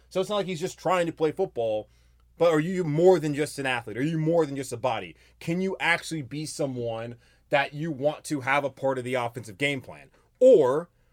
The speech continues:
are you just gonna be another dude on the roster? Which, honestly,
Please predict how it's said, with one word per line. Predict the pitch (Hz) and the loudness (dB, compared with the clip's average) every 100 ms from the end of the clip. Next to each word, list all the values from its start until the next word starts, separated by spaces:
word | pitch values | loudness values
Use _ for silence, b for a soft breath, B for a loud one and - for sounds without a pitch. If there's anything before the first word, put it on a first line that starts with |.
| _ - | _ 4
are | 185 | 6
you | 175 185 | 6 4
just | 151 180 - | 2 0 2
gonna | 170 151 | 0 2
be | 151 151 | 2 2
another | 151 147 143 | 2 0 -2
dude | 120 139 | 0 0
on | 131 | 0
the | 127 | 0
roster? | 120 113 - 87 78 | 0 -2 -4 -16 -10
Which, | 135 170 - - _ _ _ _ _ 156 | -2 -2 -4 -16 _ _ _ _ _ 0
honestly, | 214 226 - 208 220 233 | 2 2 2 0 0 -4